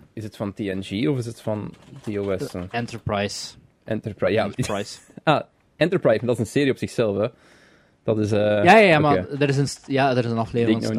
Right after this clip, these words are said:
Speaker 1: niet
Speaker 2: Star
Speaker 1: gezien
Speaker 2: Trek.
Speaker 1: heb. Want dat is met, eh,
Speaker 2: Ehm.
Speaker 1: dat is met Pike, denk ik.
Speaker 2: Ik, ik, ah, wacht even, hè. Hun honkbalspel trekt niettemin ook de drie nomadische vampiers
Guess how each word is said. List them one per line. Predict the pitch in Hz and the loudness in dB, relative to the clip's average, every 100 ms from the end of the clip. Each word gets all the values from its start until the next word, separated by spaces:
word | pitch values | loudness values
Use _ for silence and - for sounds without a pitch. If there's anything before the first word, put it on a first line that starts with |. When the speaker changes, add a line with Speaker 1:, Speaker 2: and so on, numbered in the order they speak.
| 117 | -4
Speaker 1:
niet | 101 | -6
Speaker 2:
Star | 92 | -6
Speaker 1:
gezien | 80 80 | -6 -8
Speaker 2:
Trek. | - | -10
Speaker 1:
heb. | 131 135 | -12 -10
Want | 104 | -8
dat | 104 101 | -6 -8
is | - | -6
met, | 95 90 | -4 -2
eh, | 92 90 139 143 147 | -2 -2 -2 -2 -2
Speaker 2:
Ehm. | 151 147 - - - _ _ _ _ - | -2 -2 -6 -16 -20 _ _ _ _ -16
Speaker 1:
dat | - | -12
is | |
met | - 92 | -8 -4
Pike, | - 101 104 - | 0 0 -2 -8
denk | - 92 - | -10 -10 -10
ik. | 92 - - _ _ _ _ _ _ _ _ _ _ _ _ _ _ _ _ _ _ _ _ | -14 -18 -20 _ _ _ _ _ _ _ _ _ _ _ _ _ _ _ _ _ _ _ _
Speaker 2:
Ik, | 127 - _ | -14 -14 _
ik, | 127 - _ _ _ _ _ _ _ _ | -16 -16 _ _ _ _ _ _ _ _
ah, | - 131 147 143 117 | 0 6 8 8 6
wacht | 104 - 113 | 2 -2 -6
even, | 95 - 104 110 | -6 -6 -4 -2
hè. | 117 _ _ _ - - _ | -4 _ _ _ -20 -20 _
Hun | 147 143 135 | 4 4 6
honkbalspel | 156 214 180 180 131 - 156 202 | 8 8 10 8 6 6 6 6
trekt | - 113 - | 4 -6 -6
niettemin | 110 160 196 165 170 180 - | -2 4 6 8 8 6 6
ook | 143 165 | 6 6
de | 147 127 | 4 0
drie | 120 160 | 4 4
nomadische | 123 107 110 139 139 143 127 | 4 2 2 4 2 0 -2
vampiers | 110 104 98 147 156 156 - - | -4 -4 -2 2 4 4 2 -12